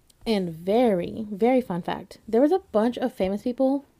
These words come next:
really random famous people, that came and visited this house because everybody knew who the chairman was. 'Cause, I mean, it's the eighteen hundreds. There's no internet. And so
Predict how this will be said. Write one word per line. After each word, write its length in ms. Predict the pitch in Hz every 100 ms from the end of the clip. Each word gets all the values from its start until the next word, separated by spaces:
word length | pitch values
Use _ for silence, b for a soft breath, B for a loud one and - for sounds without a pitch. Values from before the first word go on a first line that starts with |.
| -
really 500 | 180 170 208 320 311
random 680 | 185 185 185 165 160 170 175 _ _ _
famous 260 | - 180 165
people, 320 | - - 208 _ b b b b
that 240 | 202 -
came 380 | - 220 220 220
and 180 | 196 196
visited 340 | 185 165 170
this 140 | 175 -
house 240 | 180 185
because 240 | 208 220 190
everybody 440 | 196 262 285 262
knew 180 | 208 214
who 100 | 196
the 80 | 175
chairman 580 | 202 180 170 180 196 - _ _ 202
was. 440 | 180 - - - - B B B B B B B B
'Cause, 120 | - 285
I 60 |
mean, 360 | 294 285 269 240 - - B B B B B - -
it's 200 | 247 233
the 100 | 214
eighteen 280 | 196 220 240
hundreds. 720 | 202 170 170 165 - - - _ _ _ _ _ -
There's 220 | 185 175
no 160 | 175 170
internet. 460 | 180 175 170 180 - _ _ b b b b b b
And 180 | 240 247
so 500 | 262 247 247 240